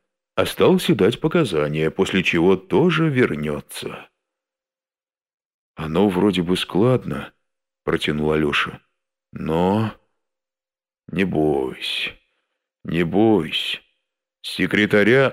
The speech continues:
обо всём взят подробный письменный сказ. И про заговор,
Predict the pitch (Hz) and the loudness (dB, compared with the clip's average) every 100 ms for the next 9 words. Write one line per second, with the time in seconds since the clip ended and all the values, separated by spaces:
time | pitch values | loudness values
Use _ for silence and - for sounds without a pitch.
0 | - 110 98 104 - - - 127 139 98 | 0 0 4 2 0 -4 0 2 2 0
1 | 80 95 107 - 85 78 78 82 131 123 | -2 0 0 0 0 0 2 4 4 2
2 | 123 127 - - 80 - - 92 104 - | 0 -2 -2 -4 -2 -2 -4 -2 -2 -4
3 | - 73 69 - - - _ _ _ _ | -8 -8 -8 -10 -14 -16 _ _ _ _
4 | _ _ _ - 202 - 80 73 73 76 | _ _ _ -2 0 0 -4 -4 -2 -2
5 | 78 104 123 123 | -2 -2 -2 -4